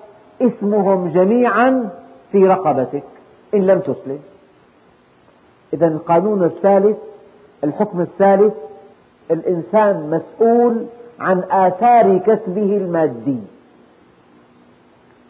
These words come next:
الحكم الثاني، كل إنسان مسؤول عن كسبه ولا يتحمل وزر الآخرين.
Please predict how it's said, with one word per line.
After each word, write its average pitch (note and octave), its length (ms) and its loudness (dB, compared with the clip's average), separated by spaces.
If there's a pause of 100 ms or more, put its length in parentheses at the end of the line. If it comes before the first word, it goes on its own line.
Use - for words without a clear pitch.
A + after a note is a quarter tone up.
(400)
الحكم F#3+ 340 -4
الثاني، A3 560 2 (720)
كل B3 220 2
إنسان A#3 800 0 (260)
مسؤول G#3 640 0
عن F#3+ 240 0
كسبه D3 500 0 (840)
ولا G3 340 4
يتحمل F#3+ 640 2
وزر E3 360 4
الآخرين. C#3 680 -4